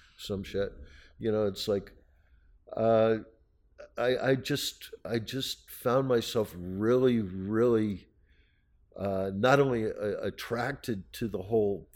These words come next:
thing, but, uh, I just wanted to,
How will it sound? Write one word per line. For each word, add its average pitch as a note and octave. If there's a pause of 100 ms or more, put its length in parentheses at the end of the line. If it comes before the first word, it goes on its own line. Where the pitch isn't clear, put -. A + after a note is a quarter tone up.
thing, G#2+
but, G#2 (880)
uh, G#2 (120)
I G#2+
just B2
wanted G#2+
to, G2